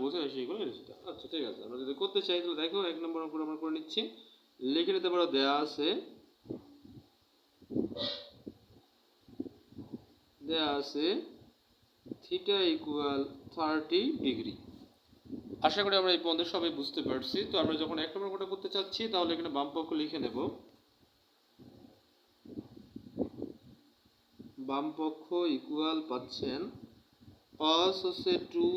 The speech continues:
theta। তো আমরা থিটার মান জানি, মান বসায় দিচ্ছি cos টু গুণন থার্টি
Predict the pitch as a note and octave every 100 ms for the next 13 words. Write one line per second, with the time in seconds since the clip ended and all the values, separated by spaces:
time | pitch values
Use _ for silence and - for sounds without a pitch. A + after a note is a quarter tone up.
0 | F4+ E4+ E4 - - - - - - -
1 | D#3+ E3 F#3 F#3 F#3+ F#3 F3+ C3 C3+ B2
2 | C3 - - - - - - - - -
3 | - C#3 D#3 D#3 D3+ D#3 C3 B2 - D#3
4 | D#3 - C#3+ C3 D3 F#3 - - - -
5 | - - - - - - - D#3 D#3 E3+
6 | F3+ E3+ C3 B2+ B2+ C#3+ E3+ - - -
7 | - - - - - - - - D#3 C#3+
8 | D3 D3